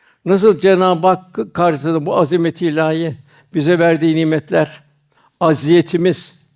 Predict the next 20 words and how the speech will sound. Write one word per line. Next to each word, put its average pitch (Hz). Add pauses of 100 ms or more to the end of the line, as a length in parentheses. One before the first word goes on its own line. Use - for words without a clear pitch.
(400)
vecilet 170
kulûbühüm 175
demek 170
ki 170 (540)
kalp 185
titreyecek. 156 (1040)
Kalp 190
bu 185
merhaleye 170
gelecek 160
ki 165 (300)
o 190
kalp 180
"lâ 170
hâfun 170
aleyhim 175
ve 165
lâ 165
hum 160
yahzunûn", 165